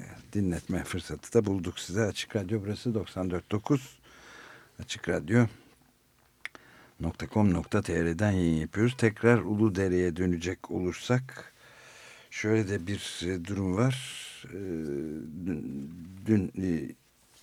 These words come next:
üniversitelerde de, Akdeniz Üniversitesi'nde de ve İstanbul Üniversitesi'nde de bayağı, e, protestolar oldu.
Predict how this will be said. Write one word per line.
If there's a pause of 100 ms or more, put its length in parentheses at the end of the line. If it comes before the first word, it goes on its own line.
(500)
üniversitelerde
de, (420)
Akdeniz
Üniversitesi'nde
de (1900)
ve (460)
İstanbul
Üniversitesi'nde
de (880)
bayağı, (360)
e, (920)
protestolar
oldu.